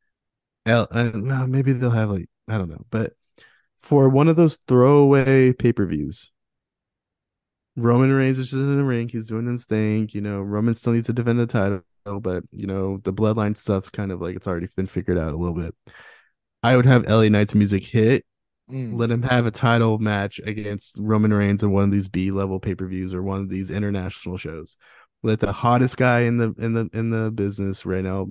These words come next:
Speaker 1: one of the biggest pops, have a match against Roman Reigns, and then have him go, you know, he'll probably lose, but I think Roman Reigns in the ring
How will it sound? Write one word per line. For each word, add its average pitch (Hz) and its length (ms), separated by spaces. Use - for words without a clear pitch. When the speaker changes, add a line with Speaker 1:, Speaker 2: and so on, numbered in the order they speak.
Speaker 1:
one 104 140
of 95 60
the 92 60
biggest 104 380
pops, 92 580
have 110 160
a 104 60
match 104 260
against 104 220
Roman 101 240
Reigns, 95 320
and 110 140
then 117 140
have 139 220
him 147 140
go, 143 320
you 147 220
know, 160 80
he'll 156 160
probably 160 260
lose, 113 460
but 104 280
I 117 100
think 151 320
Roman 123 340
Reigns 127 380
in 123 140
the 120 80
ring 117 460